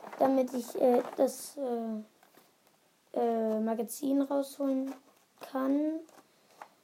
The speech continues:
Ähm, so, und jetzt stecke ich's wieder rein und lad wieder nach. So, ähm, das war's eigentlich wieder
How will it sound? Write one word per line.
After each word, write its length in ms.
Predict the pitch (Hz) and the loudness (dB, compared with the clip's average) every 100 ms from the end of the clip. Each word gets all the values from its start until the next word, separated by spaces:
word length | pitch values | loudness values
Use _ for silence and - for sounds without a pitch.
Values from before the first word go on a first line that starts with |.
| _ - | _ 0
Ähm, 440 | 277 269 277 277 | 4 6 6 6
so, 260 | 269 302 294 | 6 6 6
und 140 | - 262 | 4 6
jetzt 200 | 269 - - - - - | 6 4 0 -6 -4 -4
stecke 340 | - 269 262 269 | 4 4 4 0
ich's 180 | - - | -4 -2
wieder 200 | 254 - | -2 0
rein 220 | 277 285 - - - - - | 0 2 4 4 2 -12 -2
und 140 | 269 | 2
lad 260 | 254 247 247 | 4 4 2
wieder 200 | 247 233 | 2 2
nach. 280 | 233 254 - - - - - - - - - - - - | 4 2 0 -6 -10 -6 -4 -6 -20 -18 -18 -16 -16 -8
So, 520 | 254 330 330 269 262 | 0 6 8 8 8
ähm, 600 | 254 262 277 285 285 - - 277 | 2 2 4 4 4 -2 -10 -6
das 720 | 214 262 370 - - - - - | 2 2 2 -2 -8 -10 -14 -18
war's 640 | - 226 214 240 269 330 - | -8 -6 0 4 4 4 2
eigentlich 680 | 294 302 320 285 - - 311 - | 2 2 0 -2 -6 -14 -16 -8
wieder 460 | 233 262 285 294 | -4 -2 0 -2